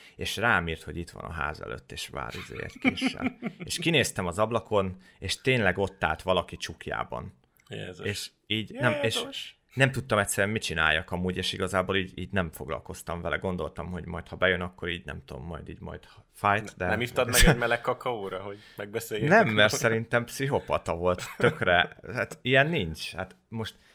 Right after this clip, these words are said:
Speaker 1: igazából nem is adtam rá soha senkinek online szerintem okot, hogy annyira gyűlöljön, hogy meg akarjon ölni, de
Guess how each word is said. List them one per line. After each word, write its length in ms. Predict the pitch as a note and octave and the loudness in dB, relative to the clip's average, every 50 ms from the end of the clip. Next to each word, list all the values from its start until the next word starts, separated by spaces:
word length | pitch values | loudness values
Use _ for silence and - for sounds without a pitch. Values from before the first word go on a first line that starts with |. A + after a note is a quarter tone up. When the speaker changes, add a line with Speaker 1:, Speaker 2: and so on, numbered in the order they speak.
| _ _ _ _ _ | _ _ _ _ _
Speaker 1:
igazából 520 | - B2+ G#2+ B2+ A#2+ C3 C3 B2+ A#2+ C3+ C#3 | -4 2 2 2 4 6 4 4 4 4 2
nem 120 | D3+ D3+ | 2 2
is 140 | B2 - - | 2 2 2
adtam 320 | B2 B2 - - G2 F#2 F#2 | 0 0 0 0 0 2 4
rá 120 | F#2+ F#2+ | 4 4
soha 320 | - - - A2+ F#2 G2 | 4 2 0 0 0 0
senkinek 560 | F#2 - - G2+ F#2+ F#2 - E2+ D#2+ E2 - - | 0 2 2 2 2 2 -2 -2 -2 -2 -2 0
online 300 | G2 F#2 F#2 F2 F2 F2+ | 0 2 2 2 2 0
szerintem 680 | - - F#2 F2 F2 F2 E2+ - - E2+ E2+ F2 F2 | -2 -2 -2 -2 -2 -2 -4 -2 0 0 0 0 -2
okot, 380 | - F#2+ F#2 - - G2+ G2 - | -4 -4 -4 -2 -2 -4 -2 -2
hogy 240 | - G2+ F#2 F2+ - | -2 -2 -2 -2 -2
annyira 360 | - A2 A2+ G#2+ F#2+ F2 E2+ F2 | 0 0 2 2 2 2 0 0
gyűlöljön, 440 | E2 F#2 F#2 F2+ F#2 F#2+ F#2+ F#2+ | 0 0 0 2 2 4 4 2
hogy 120 | F#2+ G2 F#2+ | 2 0 0
meg 180 | F#2 F2+ D#2+ | 0 0 -2
akarjon 400 | D#2 D#2 - F2+ F2 F2+ G2 G2 | -2 -4 -4 -4 -2 -2 -2 -2
ölni, 320 | G2+ G#2 E2 C#2+ C2+ D2+ E2 | -2 -2 -4 -4 -6 -6 -2
de 260 | F2+ F2 F#2 F#2+ - | 0 0 0 0 -2